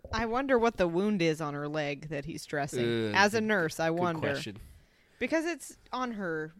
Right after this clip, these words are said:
Speaker 1: calf. It's not, like, her foot or anything, so she didn't, like, I don't know. Could be a diabetic wound or something like that.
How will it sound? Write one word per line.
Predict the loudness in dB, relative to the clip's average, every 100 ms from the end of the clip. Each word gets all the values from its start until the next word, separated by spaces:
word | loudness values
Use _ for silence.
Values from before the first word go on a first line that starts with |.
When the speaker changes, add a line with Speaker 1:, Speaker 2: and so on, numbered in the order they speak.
| _ _ _ _
Speaker 1:
calf. | -14 0 2 2 0 -10
It's | -8
not, | -6 -6
like, | -6 -6 -10 -18 _ _ _ _ _ _ _ -18
her | -16 -16
foot | -10 -4 -4
or | -4
anything, | -6 -8 -8 -8 -10
so | -12
she | -10 -8
didn't, | -8 -8
like, | -10 -12 -20 _ _ -12
I | -8
don't | -6
know. | -8 -12 -18 -20 -20 -12
Could | -8
be | -4 -2
a | 0 -2 -6 -16 -20 -20 -20 -14
diabetic | -6 -4 -4 -2 -2 -2 -6
wound | -8 -6 -6 -6 -8 -8
or | -8
something | -8 -10 -8 -8 -6
like | -8 -6
that. | -6 -4